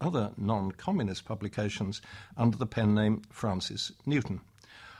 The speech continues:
Hobsbawm, however, continued to encourage young people to join the Communist Party. In the last volume of his file to be released, which goes up to nineteen sixty-three, he's reported, for example, as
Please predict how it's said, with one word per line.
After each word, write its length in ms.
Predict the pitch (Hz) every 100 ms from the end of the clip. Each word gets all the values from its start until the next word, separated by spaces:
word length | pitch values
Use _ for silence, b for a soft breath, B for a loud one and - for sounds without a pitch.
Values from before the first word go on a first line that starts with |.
| B -
Hobsbawm, 600 | 214 220 175 - 113 98
however, 480 | 101 95 90 92 120 -
continued 640 | 131 107 - 156 151 135
to 140 | - 135
encourage 720 | 127 120 - 151 165 151 131
young 180 | 127 127
people 380 | 123 110 131
to 100 | 123
join 380 | 117 107 104 107
the 80 | 101
Communist 500 | - 101 98 98 -
Party. 320 | 104 - - - _ _ B B B B B
In 120 | 110
the 100 | 101
last 320 | 113 151 160 -
volume 400 | 139 135 131 123
of 160 | 120
his 160 | 117 -
file 280 | 123 120 113
to 100 | 113
be 100 | 107
released, 540 | 98 104 147 196 -
which 220 | 113 -
goes 260 | - 107 104
up 160 | 131 -
to 80 |
nineteen 400 | 113 120 143 110
sixty-three, 640 | 107 101 - 101 - 92 90 - _ B B B
he's 260 | - 151 139
reported, 500 | 151 - 202 202 175
for 140 | 165
example, 600 | 143 117 131 104 123 123 -
as 320 | 120 131 -